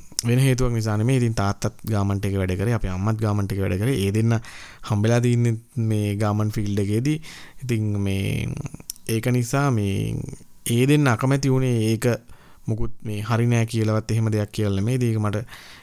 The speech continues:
ඒගොල්ලෝ දෙන්නම තේරුම් කරා. මොකද ඒකේ ගොඩාක් මහන්සි වෙන්න වෙනවා. ඉතින් ගොඩාක් කට්ටක් කන්න තියෙනවා. ඉතින් අපි ඒගොල්ලෝ මෙච්චර මහන්සි වෙලා අපිට උගන්වලා තියෙන්නේ අපි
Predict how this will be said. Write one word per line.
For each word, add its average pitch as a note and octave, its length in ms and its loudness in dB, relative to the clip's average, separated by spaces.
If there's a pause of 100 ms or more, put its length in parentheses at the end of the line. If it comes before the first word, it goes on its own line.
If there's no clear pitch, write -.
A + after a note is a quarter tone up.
ඒගොල්ලෝ G#2 300 0
දෙන්නම G#2 320 0
තේරුම් G#2+ 300 0
කරා. A2 220 0
මොකද A#2 260 0
ඒකේ G2+ 360 0 (800)
ගොඩාක් C3 360 2
මහන්සි A#2+ 360 2
වෙන්න A2+ 160 2
වෙනවා. G#2+ 400 2 (120)
ඉතින් G#2 280 -4
ගොඩාක් G#2 300 0
කට්ටක් G#2+ 340 -2
කන්න G#2 260 0
තියෙනවා. G#2+ 400 2
ඉතින් G#2 220 -2 (460)
අපි G#2+ 240 -2 (140)
ඒගොල්ලෝ A#2+ 480 2 (280)
මෙච්චර A#2 360 0
මහන්සි A2 360 0
වෙලා A2 240 0 (540)
අපිට A2 300 -2
උගන්වලා G#2+ 600 0 (240)
තියෙන්නේ G#2+ 400 0
අපි G#2+ 240 -2